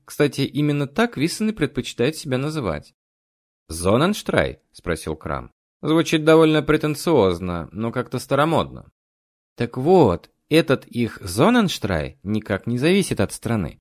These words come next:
Он раскинул сети на все страны, включая архипелаги и заокеанские земли. И действует, как всем понятно, в интересах Виссенов, хотя обычные люди в организации тоже состоят. Например, тот посладник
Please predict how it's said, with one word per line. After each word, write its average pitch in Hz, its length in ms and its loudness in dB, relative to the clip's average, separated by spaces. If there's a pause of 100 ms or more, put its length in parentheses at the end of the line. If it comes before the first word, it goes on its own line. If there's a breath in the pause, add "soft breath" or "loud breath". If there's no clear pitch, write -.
(380)
Он 151 200 6
раскинул 147 580 2
сети 151 380 0
на 131 180 2
все 135 220 -2
страны, 135 480 4
включая 113 560 0
архипелаги 107 880 0
и 113 240 -6
заокеанские 127 720 -4
земли. 90 460 -6 (520)
И 127 120 2
действует, 117 720 0
как 107 220 -4
всем 110 220 -4
понятно, 101 460 -2
в 101 60 -4
интересах 233 500 -4
Виссенов, 107 580 -2 (300)
хотя 107 240 0
обычные 98 380 -2
люди 131 200 -2
в 139 60 0
организации 143 580 -2
тоже 170 340 0
состоят. - 560 -12 (340)
Например, 135 460 0
тот 127 260 -2
посладник 156 640 0